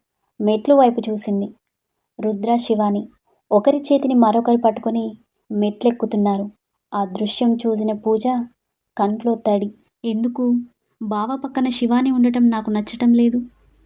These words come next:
నా ప్లేస్లో తను ఉందన్న ఆలోచనే నేను తట్టుకోలేకపోతున్నాను.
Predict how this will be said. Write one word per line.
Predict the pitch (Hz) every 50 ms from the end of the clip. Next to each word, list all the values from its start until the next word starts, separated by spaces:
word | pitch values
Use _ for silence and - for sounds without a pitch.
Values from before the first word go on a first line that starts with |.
| _ _ _ _ _
నా | 233 233 226
ప్లేస్లో | 226 226 233 226 247 269 269 311 294
తను | 294 285 262 247 240
ఉందన్న | 226 226 240 262 269 269 269
ఆలోచనే | 262 247 240 240 240 240 254 269 285 277 269 - - _ _ _ _ _ _ _ 226
నేను | 226 220 220 220 208
తట్టుకోలేకపోతున్నాను. | - 214 208 208 - 240 - 285 262 254 240 240 226 214 226 226 226 220 208 214 214 208